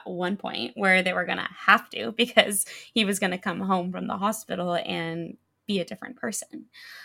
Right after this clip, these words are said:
So up until that point, though, things were really vague. I found out on my own because I saw a pamphlet on the dining room table that said, uh, like, diets for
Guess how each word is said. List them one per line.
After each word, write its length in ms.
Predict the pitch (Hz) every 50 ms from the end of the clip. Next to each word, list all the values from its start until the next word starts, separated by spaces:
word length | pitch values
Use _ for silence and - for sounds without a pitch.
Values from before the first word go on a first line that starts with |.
| - - _
So 580 | - - - 214 196 190 185 180 180 175 - - -
up 160 | - 226 -
until 240 | 240 220 208 233 208
that 220 | 196 208 - - -
point, 300 | - 220 226 247 247 -
though, 180 | 247 262 277
things 340 | 254 - - 190 190 190 180
were 160 | 190 190 175
really 360 | 170 175 185 180 175 180 185
vague. 500 | 175 175 180 170 175 180 208 214 214 - _ _ _ _ _ _ _ _ _ _
I 220 | - 190 190 214 226
found 260 | - - 202 196 185
out 180 | 180 180 - -
on 160 | 101 185 175
my 160 | 180 98 - - _ -
own 680 | - 208 220 190 170 - - - 226 220 220 233 240 240 _ - - _ _ _ _ -
because 380 | 214 208 - 214 190 190 185
I 100 | 202 190
saw 600 | 196 - - - 202 190 180 180 180 180 180 175 -
a 100 | - -
pamphlet 600 | - - - 202 202 190 190 - 185 175 170 160 -
on 120 | - 190 185
the 80 | 185
dining 340 | 170 185 175 175 180 175 180
room 200 | 175 170 170 170
table 480 | - - 185 180 180 - 175 170 170 170
that 240 | 175 170 - - -
said, 420 | - 175 170 170 170 165 180 180 _ - - - _ _ _ _ -
uh, 340 | 196 180 175 170 170 170 170
like, 300 | 190 180 180 180 - 160
diets 640 | - 185 175 175 175 180 180 185 - - - - -
for 680 | - - - - 180 170 170 170 170 170 170 170 170